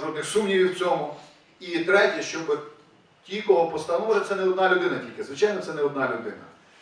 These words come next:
А ті начальства, влади ці, е, цього світні,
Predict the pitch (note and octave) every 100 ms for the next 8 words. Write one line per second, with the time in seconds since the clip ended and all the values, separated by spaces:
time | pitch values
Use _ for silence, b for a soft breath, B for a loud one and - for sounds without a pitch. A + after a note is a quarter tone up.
0 | b - D#3+ - A#3 A#3 - D#3+ E3 G3
1 | F3+ - - C3+ D3+ F3+ E3+ G3 - -
2 | E3+ E3+ D3+ C3+ B2 D#3+ D3+ D3+ E3 D#3+
3 | -